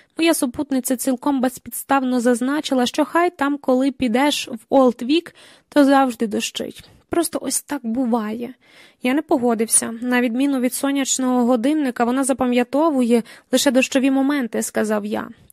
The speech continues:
От у Глайнборні, вела далі Гермія, поки я натискав на щеплення, там мені повсякчас щастить. Я не уявляю собі невдалого візиту до опери. Музика, розшні-,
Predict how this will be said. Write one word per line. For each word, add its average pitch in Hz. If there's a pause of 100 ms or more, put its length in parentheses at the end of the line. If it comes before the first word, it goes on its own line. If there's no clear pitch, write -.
(420)
От 285
у 254 (180)
Глайнборні, 226 (100)
вела 233
далі 220 (120)
Гермія, 214
поки 226
я 220
натискав 220
на 226
щеплення, 226 (440)
там 381
мені 247
повсякчас -
щастить. -
Я 233
не 240
уявляю 262
собі 262
невдалого 254
візиту 240
до 220
опери. 214
Музика, 220
розшні-, 233